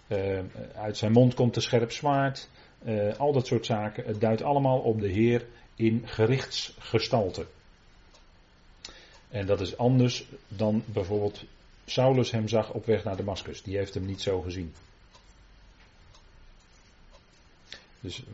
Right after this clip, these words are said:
omdat hij in een visioen doet hij zich op een bepaalde manier voor om dus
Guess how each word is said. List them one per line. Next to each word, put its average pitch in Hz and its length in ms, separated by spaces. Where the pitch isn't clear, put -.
omdat 104 440
hij 104 200
in 104 260
een 87 80
visioen 104 640
doet 139 180
hij 117 160
zich 120 300
op 107 160
een 104 80
bepaalde 123 400
manier 101 300
voor 120 560
om 127 180
dus 117 360